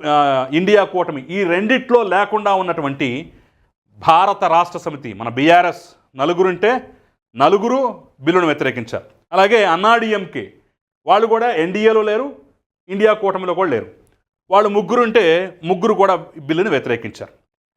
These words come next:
అంటే ఈ లెక్కను చూస్తే నూట ఇరవై ఎనిమిది ఓట్లు మొత్తంగా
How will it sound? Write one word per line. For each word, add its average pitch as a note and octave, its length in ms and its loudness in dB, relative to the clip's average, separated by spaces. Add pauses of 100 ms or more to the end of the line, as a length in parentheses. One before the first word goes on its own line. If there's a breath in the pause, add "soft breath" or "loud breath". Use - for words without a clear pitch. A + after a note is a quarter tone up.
(140)
అంటే G#3+ 160 2
ఈ G3 80 4
లెక్కను A3+ 360 2
చూస్తే F3+ 440 2
నూట F3+ 520 0
ఇరవై G3+ 500 2
ఎనిమిది F3 300 -2
ఓట్లు G3 280 2
మొత్తంగా D#3+ 1040 0